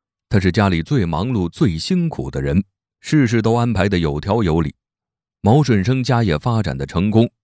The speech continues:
在一定程度上得益于这位贤内助。毛泽东有他父亲那样健壮的身体，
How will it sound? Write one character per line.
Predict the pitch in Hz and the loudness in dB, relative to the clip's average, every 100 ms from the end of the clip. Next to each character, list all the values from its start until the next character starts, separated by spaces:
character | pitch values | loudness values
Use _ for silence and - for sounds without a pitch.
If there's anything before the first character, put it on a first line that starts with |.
| _ | _
在 | - 82 | -2 0
一 | 82 | 0
定 | 110 90 | 0 0
程 | 87 110 | 0 -2
度 | 107 87 | 0 0
上 | 85 76 | 0 -2
得 | 76 90 | -2 0
益 | 98 | 0
于 | 73 82 | 0 -2
这 | 90 78 | 0 -2
位 | 73 | -2
贤 | - 73 92 | -4 -2 0
内 | 82 73 | 0 0
助。 | 87 - _ _ _ _ _ _ _ _ | -2 -4 _ _ _ _ _ _ _ _
毛 | 90 98 | 2 2
泽 | 107 104 | 4 2
东 | 113 104 | 2 2
有 | 80 | 0
他 | 82 | -2
父 | 87 139 101 | -2 0 0
亲 | 90 | 0
那 | 92 | 0
样 | 87 87 | -2 -2
健 | 143 98 80 | -2 -2 0
壮 | 87 76 | -2 -2
的 | 73 | 0
身 | 95 90 | 2 2
体， | 67 | -2